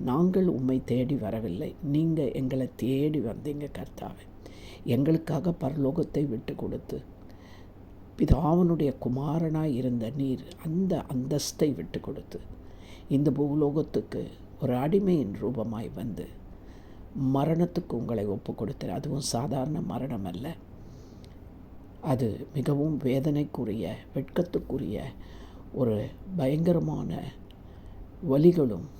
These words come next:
வேதனைகளும் நிறைந்த அந்த மரணத்துக்கு உங்களை ஒப்பு கொடுத்து, உம்முடைய சரீரத்தில் ஒரு சொட்டு ரத்தம் இல்லாமல் எங்களுக்காக அதை சிந்தி, சத்துருவின் பிடியிலிருந்து எங்களை விடுவிக்க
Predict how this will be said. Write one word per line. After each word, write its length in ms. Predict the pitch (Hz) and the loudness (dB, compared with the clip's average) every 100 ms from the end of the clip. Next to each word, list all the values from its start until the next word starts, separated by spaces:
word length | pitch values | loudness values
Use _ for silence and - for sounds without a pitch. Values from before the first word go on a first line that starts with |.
| - - - - - - - | -16 -16 -16 -16 -18 -16 -8
வேதனைகளும் 720 | 165 143 151 139 107 85 120 | 0 4 4 4 2 -2 -4
நிறைந்த 420 | 120 131 151 147 123 | -2 0 0 0 -2
அந்த 260 | - 147 - | -2 -4 -4
மரணத்துக்கு 600 | 170 123 127 131 - - | -4 -4 -2 -2 -4 -6
உங்களை 260 | 131 117 127 | -6 -4 -4
ஒப்பு 240 | 135 170 170 | -4 -6 -6
கொடுத்து, 420 | - 160 170 170 202 | -4 -4 -4 -6 -6
உம்முடைய 380 | - 233 135 104 - - - - - | -4 -4 -2 -2 -6 -10 -16 -16 -8
சரீரத்தில் 640 | - 139 156 156 - 117 117 | 2 4 6 4 0 -2 2
ஒரு 240 | 175 214 190 | 2 2 0
சொட்டு 400 | - 139 - 170 | 0 -2 0 -2
ரத்தம் 380 | 95 - 135 123 | -2 -4 -2 0
இல்லாமல் 440 | 120 101 92 95 | 0 -2 -2 -4
எங்களுக்காக 560 | 120 135 131 110 113 - | -2 -2 -4 -4 -6 -6
அதை 180 | - - | -6 -6
சிந்தி, 420 | - 131 127 131 - - - - - | -4 -2 -2 -2 -4 -10 -16 -16 -6
சத்துருவின் 580 | - 135 - 110 107 - | 2 2 2 0 -2 -2
பிடியிலிருந்து 640 | 156 190 165 87 135 98 113 | 2 4 4 2 -2 -4 -2
எங்களை 320 | 123 123 117 | -2 -2 -2
விடுவிக்க 480 | 151 147 156 131 | -2 0 0 -2